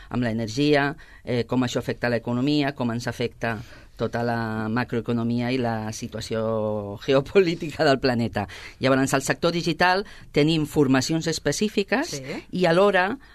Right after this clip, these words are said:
Speaker 1: afecta la transformació empresarial i també de la formació. Tota la indústria ja fa molts anys que s'està adaptant,
Speaker 2: Mhm.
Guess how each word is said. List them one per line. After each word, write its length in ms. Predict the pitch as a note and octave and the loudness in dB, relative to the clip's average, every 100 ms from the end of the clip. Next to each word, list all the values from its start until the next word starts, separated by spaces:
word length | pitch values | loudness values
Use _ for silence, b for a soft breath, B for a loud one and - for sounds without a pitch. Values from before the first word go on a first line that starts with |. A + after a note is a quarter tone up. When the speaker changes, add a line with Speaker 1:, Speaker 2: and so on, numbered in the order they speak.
| B B - | B B -4
Speaker 1:
afecta 460 | D3+ F3+ E3+ G#3+ | 0 0 0 2
la 140 | G3 E3+ | 2 2
transformació 800 | D#3 D3 - C#3+ C3+ A#2+ G#3+ A3 | -2 -2 -2 0 0 0 0 0
empresarial 920 | D#3 A2+ A#2 - A2+ B2+ B2 A#2 A2+ B B | 0 -4 -4 -6 -4 -2 0 0 -4 B B
i 120 | B C3 | B -4
també 260 | C3 C3 | -2 0
de 100 | B2+ | 0
la 120 | B2+ | -4
formació. 840 | A2+ B2+ A#2+ A#2 - A#2+ A2 G#2+ - b b - | -4 -4 -4 -4 -2 -2 -2 -4 -8 b b -2
Tota 400 | F#3+ A3 A3 D3 | 4 4 4 0
la 60 | B2+ | 0
indústria 540 | B2 B2 A#2 - A#2 | -2 -4 -6 -4 -2
ja 100 | A#2 A#2 | -2 -2
fa 180 | A2+ | 0
molts 180 | A#2 A2+ | 0 0
anys 180 | A2+ A#2 | -4 -4
que 60 | A2 | -6
s'està 240 | A2+ - | -6 -4
adaptant, 460 | A#2+ B2 D#3 F3 | -4 -2 0 2
Speaker 2:
Mhm. 100 | G3+ | 2